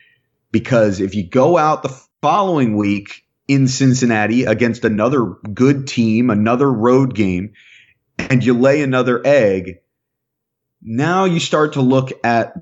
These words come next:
the big picture of what's happened here. And yes, injuries are mounting, and that's part of the story. But another part of the story is just, look, y-, y-, you got a nice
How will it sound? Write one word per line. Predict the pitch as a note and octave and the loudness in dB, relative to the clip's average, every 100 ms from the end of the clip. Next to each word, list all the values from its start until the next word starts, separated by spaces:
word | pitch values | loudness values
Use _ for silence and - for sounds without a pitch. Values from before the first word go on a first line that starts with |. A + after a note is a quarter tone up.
| - | -8
the | A2+ | -8
big | - - C3 G#2 - | -6 0 0 0 -2
picture | C3+ B2+ - G2 F2+ | 0 0 -2 -2 -2
of | - G#2 F#2 F2+ | -2 0 -2 -4
what's | F2+ A2 A#2+ - | -2 0 0 -4
happened | - B2 A2+ G2 E2+ | -6 -4 -2 -4 -8
here. | E2 F2 D#2+ A2 - | -6 -6 -6 -12 -10
And | G#2 G2 F#2 - | -4 -4 -4 -6
yes, | G#2 G2+ B2+ A#2 - - | -6 0 0 0 -4 0
injuries | B2+ A#2+ A2+ A2+ G2 | 2 2 2 2 2
are | G#2+ | 0
mounting, | G#2 G#2 G2 G2 G2 G#2 - _ - - | 2 0 0 0 -2 -2 -8 _ -20 -10
and | A2 G#2+ | -2 0
that's | A2 G#2 - | 0 -4 -4
part | B2 A#2 | 0 0
of | A2 F2 | 0 -4
the | |
story. | F#2 - F2+ F2 E2+ G#2+ - _ _ _ _ _ _ _ | -10 -4 -2 -2 -2 -4 -8 _ _ _ _ _ _ _
But | C#3+ | -2
another | D#3+ F3 G#3+ | 0 2 0
part | C3+ D3 C3+ | 0 0 0
of | |
the | A2 | -4
story | - B2+ A#2 B2+ B2 | -8 -6 -2 -2 -2
is | A#2+ A2 | -2 -2
just, | C#3 C#3 - - _ _ _ _ _ _ _ _ _ _ _ _ | -2 -2 -4 -16 _ _ _ _ _ _ _ _ _ _ _ _
look, | - F#3+ - - | -2 -2 -2 -10
y-, | E2 | -12
y-, | - - A2 A#2 | -10 -4 0 2
you | A2+ G2+ | 2 2
got | C3+ C#3 | 2 2
a | D3 | 2
nice | B2+ C3 D3 - - - | 2 2 0 -4 -14 -20